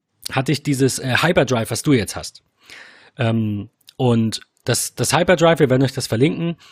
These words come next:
das ist, äh, tatsächlich, soweit ich weiß, soweit ich das gesehen hab im, im weiten Internet,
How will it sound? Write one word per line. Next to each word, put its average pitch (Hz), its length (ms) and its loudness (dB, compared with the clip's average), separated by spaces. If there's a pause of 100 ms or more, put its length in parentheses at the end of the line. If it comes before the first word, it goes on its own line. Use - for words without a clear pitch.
(140)
das - 160 -2
ist, - 300 -4
äh, 120 360 -2 (300)
tatsächlich, 156 600 0 (100)
soweit 120 340 0
ich - 220 -4
weiß, 143 340 2
soweit 117 240 -2
ich 120 80 -8
das - 200 -6
gesehen 123 320 0
hab - 180 -4
im, 156 200 -4
im 151 220 -2
weiten 139 280 0
Internet, 139 480 0